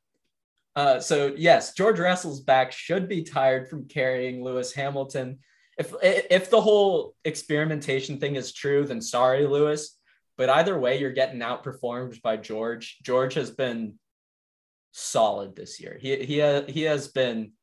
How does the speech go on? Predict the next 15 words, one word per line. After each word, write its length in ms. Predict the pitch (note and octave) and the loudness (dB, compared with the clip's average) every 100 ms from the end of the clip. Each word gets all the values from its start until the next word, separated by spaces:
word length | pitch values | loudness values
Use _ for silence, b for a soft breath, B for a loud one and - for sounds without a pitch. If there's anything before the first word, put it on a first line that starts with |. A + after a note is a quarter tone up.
| _ | _
clean, 560 | - D#3+ F3+ F#3 F#3 F3+ - _ | -8 -2 0 0 -2 -4 -10 _
he 160 | _ D3 | _ -2
has 260 | B2 A2+ A2 | 0 0 -2
been 200 | A2+ G2+ | -6 -6
efficient, 520 | - E3+ E3 D3+ D3 - | -4 -4 -2 -6 -8 -14
and 100 | A2+ | -10
he's 180 | B2+ B2 | -10 -8
been 180 | A2+ | -8
fast. 680 | A2 - A2 A#2 A2+ - - _ | -6 -4 0 0 -2 -6 -16 _
And 240 | A2 A2+ A#2 | -6 -6 -4
Lewis 360 | B2 C#3+ C#3+ | 0 2 2
hasn't 380 | C#3+ B2 C3+ B2+ _ | 2 0 -2 -10 _
always 480 | A2 B2 B2+ B2 - | 4 4 2 0 -4
been 280 | A2+ B2+ | -4 -4
that. 260 | G#2 - - | -6 -8 -12